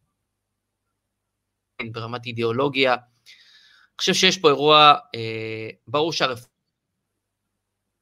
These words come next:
הרפורמה זה האינסטרומנט, אבל אני מציע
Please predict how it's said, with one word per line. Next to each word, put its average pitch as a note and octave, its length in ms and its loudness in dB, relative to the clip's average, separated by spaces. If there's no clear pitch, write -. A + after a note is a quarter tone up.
הרפורמה C#3+ 840 2
זה A#2 160 -10
האינסטרומנט, A#2 600 -10
אבל A2+ 160 -8
אני C#3+ 140 -4
מציע D3+ 360 -2